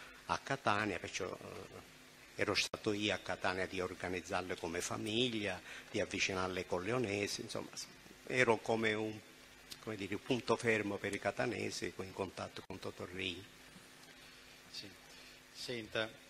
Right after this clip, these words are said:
Speaker 2: lei ha parlato di stupefacente che proveniva da Beirut.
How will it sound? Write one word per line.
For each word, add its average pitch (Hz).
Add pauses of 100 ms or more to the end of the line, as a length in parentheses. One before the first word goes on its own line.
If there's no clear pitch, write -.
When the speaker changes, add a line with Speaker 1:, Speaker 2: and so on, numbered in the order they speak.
(760)
Speaker 2:
lei 147
ha 135
parlato 131 (220)
di 110 (300)
stupefacente 120
che 110
proveniva 110
da 101
Beirut. 104